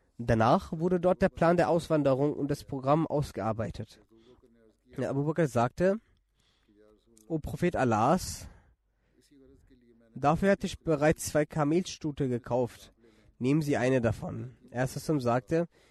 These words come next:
ich schaue mir erst den Preis an und nehme es dann. Und als er dann darauf beharrte, den Preis zu zahlen, hatte Abu Bakr außer diesem keinen Ausweg gehabt.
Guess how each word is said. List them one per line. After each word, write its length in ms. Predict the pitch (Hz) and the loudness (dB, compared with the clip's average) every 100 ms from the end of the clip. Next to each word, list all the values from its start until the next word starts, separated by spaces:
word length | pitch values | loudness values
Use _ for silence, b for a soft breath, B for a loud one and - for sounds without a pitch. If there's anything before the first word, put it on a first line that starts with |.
| b b | b b
ich 120 | - | -2
schaue 240 | 175 190 | 2 4
mir 140 | 190 170 | 4 2
erst 160 | 175 | 4
den 120 | 190 | 0
Preis 380 | - 170 180 - | 0 2 2 2
an 160 | 135 117 | 0 0
und 100 | 127 | 0
nehme 240 | 143 131 | 2 2
es 140 | 117 - | 0 0
dann. 320 | 127 113 107 _ _ b b b b - | 0 0 -6 _ _ b b b b -4
Und 80 | 143 | 0
als 160 | 175 | 2
er 80 | 202 | 4
dann 160 | 190 180 | 4 2
darauf 220 | 170 160 | 2 0
beharrte, 500 | 139 135 127 175 202 | 0 -2 2 2 2
den 160 | 175 156 | 0 -2
Preis 280 | - 160 - | 0 0 -2
zu 120 | - | -8
zahlen, 340 | - 147 165 | 0 2 4
hatte 200 | 156 151 | 2 2
Abu 400 | 139 147 120 143 | 0 -2 -4 -6
Bakr 280 | 160 190 185 | -6 -2 -2
außer 280 | 156 156 156 | -2 -2 -4
diesem 320 | 156 151 143 | -4 -4 -4
keinen 240 | 147 151 | 0 0
Ausweg 380 | 113 147 - 120 | 0 -2 -4 -6
gehabt. 360 | 107 107 - | -6 -6 -10